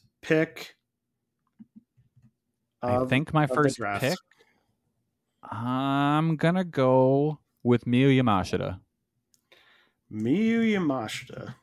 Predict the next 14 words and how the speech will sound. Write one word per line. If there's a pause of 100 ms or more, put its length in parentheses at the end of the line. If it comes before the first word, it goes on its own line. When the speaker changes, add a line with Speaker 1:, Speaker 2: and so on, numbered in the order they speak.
(120)
Speaker 1:
Okay, (260)
that's
interesting. (1900)
Okay, (160)
that's
not
who
I
thought
you
would
pick
first. (300)
Um,